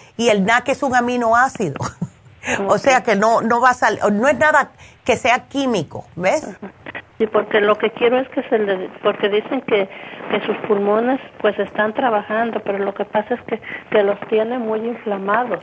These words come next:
Speaker 1: Claro.
Speaker 2: Y es lo que, es lo que hace que ella no pueda respirar bien.
Speaker 1: Ya.
Speaker 2: Y aparte de eso, no puede sacar las flemas, tiene que,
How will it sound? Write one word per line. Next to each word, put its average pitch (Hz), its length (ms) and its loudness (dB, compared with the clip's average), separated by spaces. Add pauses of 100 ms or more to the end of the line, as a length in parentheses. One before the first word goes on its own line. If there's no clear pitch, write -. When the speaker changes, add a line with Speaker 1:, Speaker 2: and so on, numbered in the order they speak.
Speaker 1:
Claro. 262 520 4
Speaker 2:
Y - 20 4
es 117 80 -2
lo - 160 -6
que, 208 180 -4 (400)
es 220 160 2
lo 247 200 0
que 240 120 2
hace 233 320 4
que 226 120 -2
ella 226 180 0
no 220 180 -4
pueda 226 320 4
respirar 214 680 0
bien. 226 380 0 (320)
Speaker 1:
Ya. 180 240 -10
Speaker 2:
Y 208 240 -2
aparte 220 500 2
de 226 120 4
eso, 226 300 0
no 220 400 -6
puede 247 360 2
sacar 202 280 0
las 208 200 -2
flemas, 208 340 -2
tiene 202 220 -4
que, 208 160 -2